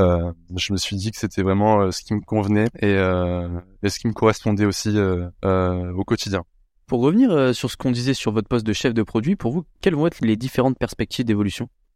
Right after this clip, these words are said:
Speaker 1: Alors déjà, ben, comme on l'évoquait tout à l'heure, il va y avoir les différentes, euh, différents niveaux d'expérience du chef de produit qui vont être, euh,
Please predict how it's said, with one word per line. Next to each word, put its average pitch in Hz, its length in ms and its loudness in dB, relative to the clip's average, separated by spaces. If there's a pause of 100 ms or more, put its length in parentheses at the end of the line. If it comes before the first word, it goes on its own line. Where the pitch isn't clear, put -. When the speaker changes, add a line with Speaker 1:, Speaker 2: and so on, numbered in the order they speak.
(140)
Speaker 1:
Alors 104 300 6
déjà, 113 480 4
ben, 107 120 0
comme 110 200 2
on 113 60 4
l'évoquait 110 380 2
tout 104 140 -2
à 107 40 8
l'heure, 139 120 4
il 113 80 4
va 98 80 4
y 95 40 4
avoir 95 200 2
les 98 100 0
différentes, 98 760 0
euh, 92 520 2 (340)
différents 98 380 0
niveaux 104 280 2
d'expérience 107 440 2
du 101 100 -2
chef 98 220 -2
de 101 100 0
produit 101 400 0
qui 104 140 -2
vont 98 180 2
être, 98 260 -2
euh, 92 500 0